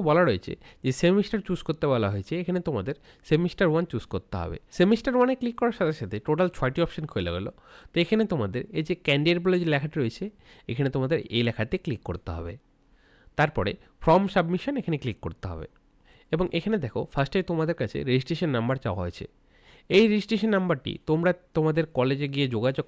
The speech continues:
করো, সেখান থেকে তোমাদের দিয়ে দেওয়া হবে। তারপরে ঘরে তোমাদের নামের ফার্স্টে তিনটি অক্ষর এখানে লিখতে হবে, তারপরে কন্টিনিউ অপশনে ক্লিক করতে হবে। কন্টিনিউ অপশনে ক্লিক করার সাথে সাথে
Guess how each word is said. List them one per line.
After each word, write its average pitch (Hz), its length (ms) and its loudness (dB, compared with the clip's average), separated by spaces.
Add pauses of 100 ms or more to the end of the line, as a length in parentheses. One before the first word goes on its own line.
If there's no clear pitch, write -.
করো, 95 160 -4 (340)
সেখান 160 300 2
থেকে 156 220 0
তোমাদের 113 240 -2 (100)
দিয়ে 113 200 2
দেওয়া 117 180 2
হবে। 101 160 -6 (540)
তারপরে 156 360 6 (120)
ঘরে 117 140 4 (100)
তোমাদের 139 300 2 (360)
নামের 160 300 6
ফার্স্টে 143 340 -2
তিনটি 131 300 -2
অক্ষর - 220 -2
এখানে 147 240 0
লিখতে 107 280 -4
হবে, 80 180 -6 (420)
তারপরে 123 240 0 (100)
কন্টিনিউ 139 400 0
অপশনে 135 320 -4
ক্লিক 117 220 -4
করতে 90 260 -6
হবে। 82 160 -6 (1000)
কন্টিনিউ 233 380 4
অপশনে 254 260 0
ক্লিক 226 200 -2
করার 220 180 2
সাথে 131 200 -2
সাথে 98 200 -8